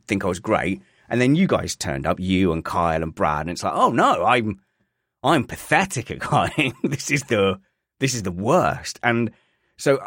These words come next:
of those three, oh, I don't know, you and Kyle are, it's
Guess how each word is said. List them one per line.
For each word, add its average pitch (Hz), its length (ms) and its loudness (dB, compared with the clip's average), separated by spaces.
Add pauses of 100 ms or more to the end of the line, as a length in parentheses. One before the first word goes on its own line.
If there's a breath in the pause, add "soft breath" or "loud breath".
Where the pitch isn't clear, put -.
of 190 240 4
those 190 260 4
three, 101 560 -2 (760)
oh, - 100 -10
I 107 120 -6
don't 107 120 -2
know, 113 60 -6
you 151 180 2
and 143 80 4
Kyle 120 300 4
are, 110 160 4 (440)
it's 107 360 -8